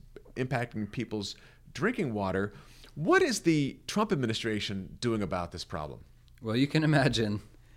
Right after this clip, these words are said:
Speaker 2: the Trump administration a-, and the Trump E P A, which is being led by a coal lobbyist, is not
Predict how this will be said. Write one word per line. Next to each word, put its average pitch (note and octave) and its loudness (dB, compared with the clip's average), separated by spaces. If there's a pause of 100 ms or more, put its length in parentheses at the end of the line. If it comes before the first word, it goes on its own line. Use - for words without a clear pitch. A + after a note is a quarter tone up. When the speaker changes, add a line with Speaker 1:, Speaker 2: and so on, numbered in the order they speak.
(320)
Speaker 2:
the G#2 -6
Trump C#3 2
administration A2+ 2
a-, A2+ 0
and A2 2
the G2+ 0
Trump C3+ 2
E B2 6
P A2 0
A, G#2 2
which F#2+ -6
is F#2+ -8
being G2 0
led G2 -2
by G2 0
a F#2 -2
coal G2+ -2
lobbyist, E2 -4
is F2+ -10 (600)
not A2 0